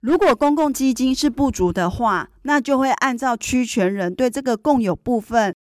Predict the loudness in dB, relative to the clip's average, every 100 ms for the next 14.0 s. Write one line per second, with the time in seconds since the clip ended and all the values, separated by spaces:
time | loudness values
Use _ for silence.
0 | _ -4 -2 -2 -2 -4 0 0 2 0
1 | 0 -2 0 -2 -2 -4 0 -2 0 -2
2 | 0 -2 -2 -2 -2 -2 -2 -2 -4 -10
3 | _ -6 -4 -2 0 0 -2 -2 -2 -2
4 | -6 _ _ -2 2 2 2 0 -2 0
5 | 0 0 -4 -6 -2 -2 -2 0 0 0
6 | 0 -2 -2 -4 0 0 2 2 2 2
7 | 2 2 2 2 0 0 2 2 0 0
8 | -2 0 -2 0 0 0 0 0 0 0
9 | 0 _ -4 -2 0 0 0 -2 -4 -2
10 | -2 0 -2 -2 -2 0 0 0 -2 -2
11 | -4 _ 0 2 2 0 0 0 2 0
12 | 0 -2 -2 _ _ -4 0 0 0 0
13 | 0 -2 0 -2 0 -2 -2 -2 -2 -4